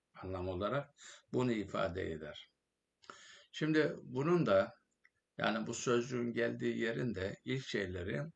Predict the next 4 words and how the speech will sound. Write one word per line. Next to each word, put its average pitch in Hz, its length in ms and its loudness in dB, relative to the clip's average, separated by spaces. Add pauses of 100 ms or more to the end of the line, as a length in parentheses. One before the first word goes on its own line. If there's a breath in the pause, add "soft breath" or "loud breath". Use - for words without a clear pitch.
(540 loud breath)
yani 107 300 -2
klasik - 480 0
kaynaklarda, 95 960 -2 (520 loud breath)
e, 98 80 0